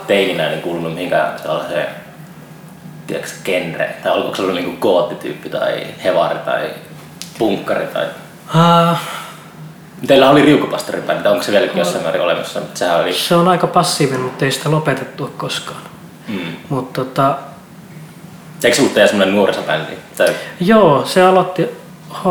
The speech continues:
Speaker 2: C Punk-bändinä, mut, mut sitä ennen samalla, samoin, saman porukan kesken oli tehty kyllä niinku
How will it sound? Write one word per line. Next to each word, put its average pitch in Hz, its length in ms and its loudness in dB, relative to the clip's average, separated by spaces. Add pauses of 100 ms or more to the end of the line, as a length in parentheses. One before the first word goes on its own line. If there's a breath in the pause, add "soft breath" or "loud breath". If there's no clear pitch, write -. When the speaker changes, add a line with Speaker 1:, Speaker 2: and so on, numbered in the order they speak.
(120)
Speaker 2:
C 143 260 0
Punk-bändinä, 131 680 -2
mut, 131 180 -2 (540 loud breath)
mut 147 200 0
sitä 156 380 2
ennen 147 160 2
samalla, 143 500 2
samoin, 147 340 0 (260)
saman 156 260 0
porukan 139 420 0
kesken 139 380 -2
oli 127 80 -6
tehty 127 300 -8
kyllä 127 260 -6
niinku 120 160 -6